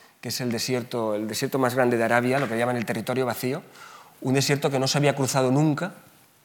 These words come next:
ningún, ningún europeo lo había cruzado, lo cruzó, eh, después de la Segunda Guerra Mundial, eh, con un grupo de beduinos y él vestido como un beduino.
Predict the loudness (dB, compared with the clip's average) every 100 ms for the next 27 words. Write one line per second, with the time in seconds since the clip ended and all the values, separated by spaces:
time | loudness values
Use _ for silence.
0 | _ _ _ 0 2 4 2 2 2 0
1 | 2 2 4 2 2 2 2 0 -2 -4
2 | -4 -4 -8 -16 -20 -8 2 2 4 2
3 | 4 2 2 -12 -20 -20 -20 -20 _ _
4 | _ -14 -6 -2 -2 -4 -6 -6 -6 -4
5 | -4 -2 -2 -2 -2 -2 -2 -4 -2 -2
6 | -4 -10 -20 -20 -20 -20 _ -4 -2 0
7 | -2 -2 -4 -8 -6 0 2 4 2 2
8 | 2 2 2 2 2 0 -2 0 2 2
9 | 2 0 0 0 0 -2 -4 -8